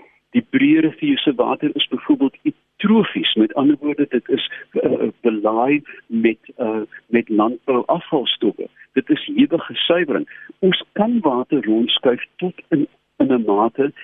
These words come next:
en dan moet ons ander planne begin maak. Ons moet gaan kyk na Kalifornië, ons moet gaan kyk na Israel en ons lewenstyl verander. Ek was onlangs in Marokko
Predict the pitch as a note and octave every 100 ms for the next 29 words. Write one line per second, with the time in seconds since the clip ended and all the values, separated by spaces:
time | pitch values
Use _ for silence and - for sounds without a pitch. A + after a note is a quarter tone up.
0 | - - B2 A2 - D#3 D#3+ F3 D#3 -
1 | - D#3 D#3+ D#3 - - D3 D3 A#2+ -
2 | A2 - - - - - C#4+ - A#3 -
3 | G#3+ A3+ - - - A#3 - A#3 - -
4 | - D#3 C#3+ C#3 C3+ C3 - - - B2+
5 | - A2 A2 - - B2+ - G2 D4+ -
6 | - A#2+ - G2 F#2+ - - - _ C3
7 | A2+ G#2 - - - C3+ - - - A2+
8 | D3 D#3+ F3 - - C3 B2 - D#3 D3+
9 | C3 - - - - - - _ F#3+ G3+
10 | A#3 G#3 - - F3+ E3+ E3 - D3+ -
11 | A2+ A#2+ - A#2